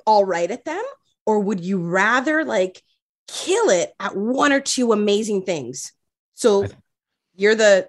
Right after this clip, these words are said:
Speaker 1: do everything and do an all right job at it.
Speaker 2: But that's, that's individual process. See, the thing about humanity is, is that over the last, I don't know, five hundred years or so, I've only been around for forty-one of them, but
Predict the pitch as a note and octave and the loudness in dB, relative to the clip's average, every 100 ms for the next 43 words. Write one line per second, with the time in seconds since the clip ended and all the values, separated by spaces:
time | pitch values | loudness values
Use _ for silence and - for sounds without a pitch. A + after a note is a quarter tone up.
0 | - F3+ G#3 G3 G3 G3+ D#3+ E3 A3 _ | -8 -2 4 4 2 -4 -4 -6 -6 _
1 | - B3 C4 A3+ D4+ F4+ F#4 G4 G4+ F#4+ | -6 -4 -4 -6 -2 2 2 2 0 0
2 | A4 E4+ E3 C3+ C3+ _ _ _ _ _ | 0 0 -2 -6 -12 _ _ _ _ _
3 | _ _ _ - A2 G#2+ G#2 G2 - - | _ _ _ 0 0 2 2 0 -4 -2
4 | G2 F#2+ - - _ B2 G#2+ G#2+ G#2 G#2 | 0 0 -6 -20 _ 0 0 2 0 -2
5 | G#2+ G#2 F#2+ - C3+ C#3+ - C#2+ - - | -2 -4 -2 0 2 0 -6 -8 -8 -4
6 | G#2+ G#2 - B2 A2+ G#2+ G2+ - A#2 G#2+ | -4 -4 -2 0 0 0 -2 -2 -4 0
7 | C#3 D3 G#2 F#2 F#2 C2+ G#2 F#2+ F#2 - | 0 0 -2 -4 -6 -6 -4 -4 -8 -12
8 | - G2+ F2+ G2 G2 G2 G#2 G2+ F#2+ F2+ | -6 -6 2 2 2 2 0 0 -2 0
9 | F#2+ G2 F#2+ - D#2+ F#2+ E2 E2+ - G2 | 0 0 -4 -8 -6 -4 -4 -6 -2 -2
10 | F2+ G2 E2+ E2 F2 F#2 E2 D#2+ - E2+ | 0 -2 -6 -6 -2 -2 -2 -6 -4 -4
11 | F2 - F2 F#2+ F2 E2+ E2 F2 E2+ D#2+ | -4 -6 -6 -4 -4 -6 -6 -4 -6 -8
12 | D#2 - F2+ F2 F2 G2+ E2 D2+ D#2+ F#2 | -14 -6 -4 -2 0 0 -2 -4 -4 0
13 | E2+ | -2